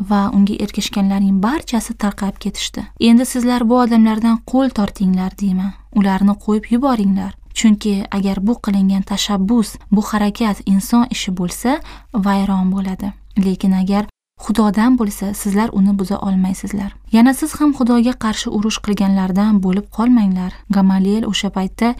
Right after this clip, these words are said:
Iso Masihni qanchalik yaxshi taniganini bilmaymiz. Buni uning so'zlaridan taxmin qilishimiz mumkin. U ham Isoga yashirincha qalbida ishonib yurganlardan biri bo'lgan bo'lishi yoki bo'lmasa, o'sha paytda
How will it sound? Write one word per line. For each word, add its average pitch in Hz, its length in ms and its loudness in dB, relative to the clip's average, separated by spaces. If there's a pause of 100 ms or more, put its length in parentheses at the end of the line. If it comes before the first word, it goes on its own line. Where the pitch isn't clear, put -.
(120)
Iso 285 280 0
Masihni 262 480 2
qanchalik 240 540 0
yaxshi 214 260 -2
taniganini 190 640 2
bilmaymiz. 185 520 -2 (220)
Buni 202 280 6 (180)
uning 247 240 6
so'zlaridan 220 600 0
taxmin 214 480 0
qilishimiz 196 520 -2
mumkin. 190 400 -4 (220)
U 226 100 4
ham 220 260 0
Isoga 208 400 0 (100)
yashirincha 233 520 0
qalbida 220 460 -2 (120)
ishonib 247 360 2
yurganlardan 190 680 0
biri 196 180 -2
bo'lgan 185 500 -2
bo'lishi 190 480 -4 (160)
yoki 226 380 0
bo'lmasa, 247 380 4
o'sha 233 280 -2
paytda 220 460 -2